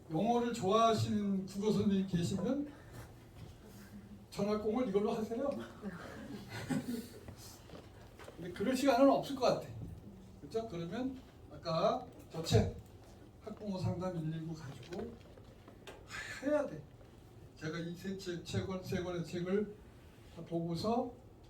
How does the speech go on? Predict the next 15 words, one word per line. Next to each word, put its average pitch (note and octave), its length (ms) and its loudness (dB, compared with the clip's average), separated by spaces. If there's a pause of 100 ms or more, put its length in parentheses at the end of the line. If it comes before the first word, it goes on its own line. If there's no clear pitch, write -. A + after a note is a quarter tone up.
(140)
어, C3+ 180 -10
현실에서 F3 800 -2
적용하고 F#3+ 960 2 (320)
이렇게, - 200 -10
예, - 1700 -14
만든 D3 400 -4 (460)
책입니다. D3 400 -12 (2500)
자, A2 240 4
그러면 D#3+ 480 4 (1200)
제일 G#3 280 8
중요한 G3+ 400 4
거는 A3 460 -2 (380)
이 F3+ 100 -8
책에 F#2 460 6 (1300)
교사와 G3+ 840 8